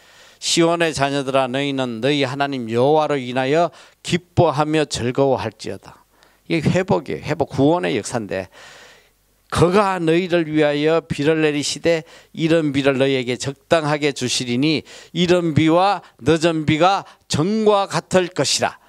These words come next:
그런데, 아니, 이 구절이 어떻게 메시아의 도래를, 어, 메시아의 임재를 이야기하는 것인가?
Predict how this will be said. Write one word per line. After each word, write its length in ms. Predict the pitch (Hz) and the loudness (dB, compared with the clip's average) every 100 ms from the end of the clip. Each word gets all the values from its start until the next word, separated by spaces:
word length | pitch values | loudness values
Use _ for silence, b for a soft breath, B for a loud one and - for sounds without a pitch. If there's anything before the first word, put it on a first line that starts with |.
| b b b | b b b
그런데, 680 | - 196 233 196 160 87 _ b b b b | 0 2 2 2 0 -2 _ b b b b
아니, 240 | 180 208 | 0 0
이 240 | 190 208 | 0 0
구절이 420 | 214 247 240 208 175 | 0 0 2 2 2
어떻게 500 | 202 - - 214 180 | 0 -2 0 0 2
메시아의 920 | 147 147 - 202 196 175 175 196 185 b b b | -2 -2 -2 0 2 2 2 0 -4 b b b
도래를, 760 | 123 151 170 165 165 135 92 _ b b b - | 0 2 2 2 0 -2 -6 _ b b b -2
어, 340 | 123 110 104 113 | 0 0 -4 -2
메시아의 560 | 139 135 180 180 147 131 | -2 2 2 2 0 0
임재를 400 | 156 160 175 151 | 0 0 0 0
이야기하는 480 | 135 156 123 135 127 | 0 0 0 -2 -2
것인가? 500 | 123 - 113 85 | -4 -4 -6 -6